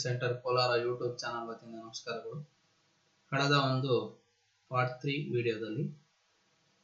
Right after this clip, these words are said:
ಭಾಗಾಕಾರ ಕ್ರಮವಿಧಿ ಅನ್ನೋ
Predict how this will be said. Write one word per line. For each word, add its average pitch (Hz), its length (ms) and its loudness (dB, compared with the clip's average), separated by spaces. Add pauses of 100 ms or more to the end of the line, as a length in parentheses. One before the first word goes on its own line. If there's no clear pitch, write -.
(460)
ಭಾಗಾಕಾರ 123 760 6 (880)
ಕ್ರಮವಿಧಿ 123 680 2 (1800)
ಅನ್ನೋ 127 180 2